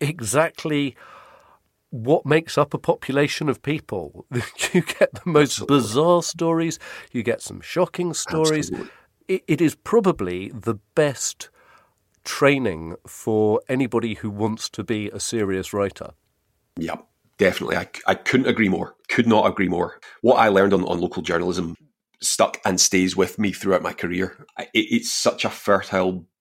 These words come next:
Speaker 2: breeding ground of, of great journalism, but also exactly as you say, Red, of writing too. It, uh, you know, the, the Bingo Hall Detectives is as much an ode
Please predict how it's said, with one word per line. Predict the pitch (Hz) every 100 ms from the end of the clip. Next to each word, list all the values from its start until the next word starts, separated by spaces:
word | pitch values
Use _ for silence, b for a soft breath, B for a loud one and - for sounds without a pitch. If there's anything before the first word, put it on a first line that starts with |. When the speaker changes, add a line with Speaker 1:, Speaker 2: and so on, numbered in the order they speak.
| - -
Speaker 2:
breeding | 104 98 98 98
ground | 98 92 92 - -
of, | 92 90 - - -
of | 92 90
great | 104 95 - _ -
journalism, | 98 101 107 101 95
but | 101 -
also | 107 107 92
exactly | 92 98 -
as | 87
you | 82
say, | - 92
Red, | 87 78 _ -
of | - 87
writing | 92 117 120 -
too. | - 98 95 B B B B
It, | 107 - -
uh, | -
you | 113
know, | 101 -
the, | 110
the | 104 104
Bingo | 113 107
Hall | 107
Detectives | 95 104 90 95 90
is | 90
as | 92
much | 92 -
an | 92
ode | 92